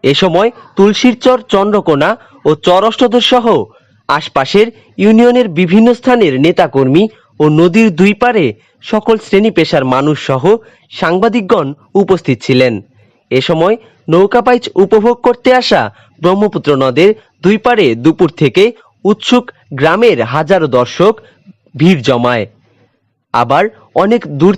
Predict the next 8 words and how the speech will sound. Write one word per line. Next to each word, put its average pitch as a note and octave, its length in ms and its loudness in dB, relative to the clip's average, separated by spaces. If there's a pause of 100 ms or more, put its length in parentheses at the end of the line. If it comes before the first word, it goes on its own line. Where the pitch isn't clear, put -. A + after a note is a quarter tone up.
থেকে A#3 240 2 (320)
ছোট G#3+ 180 0 (160)
বড় C#3+ 160 2
নৌকা D3+ 320 0
নিয়ে B2 260 0 (360)
এ - 40 4
প্রতিযোগিতা G#3 720 0 (380)
দেখতে G3 340 0